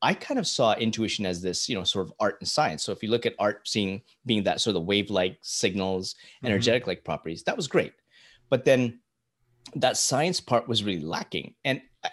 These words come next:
Speaker 1: I was just thinking, "Okay, look, if this has really kind of affected me, and I have now a book that has a whole bunch of executives talking about this thing called intuition, like, why the heck is there no science behind this? It just doesn't make sense to me." And so again, I looked to my,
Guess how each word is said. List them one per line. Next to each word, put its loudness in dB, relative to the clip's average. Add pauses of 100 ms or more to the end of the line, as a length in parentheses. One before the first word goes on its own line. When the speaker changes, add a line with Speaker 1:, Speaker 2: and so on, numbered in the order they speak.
(120)
Speaker 1:
I -4
was -4
just -2
thinking, -2
"Okay, -2
look, -6 (340)
if -2
this 2
has -2
really 0
kind 0
of -2
affected -4
me, -4
and 2
I 2
have 2
now 0
a -2
book -4
that -2
has -4
a -10
whole -4
bunch -2
of -8
executives -8
talking -8
about -8
this -10
thing -8
called -12
intuition, -12 (540)
like, -10
why -2
the 0
heck -8
is -14
there -6
no -10
science -6
behind -12
this? -12
It -12
just -8
doesn't -6
make -10
sense -10
to -10
me." -12 (600)
And 0
so 2 (300)
again, 0
I 0
looked -4
to -2
my, -4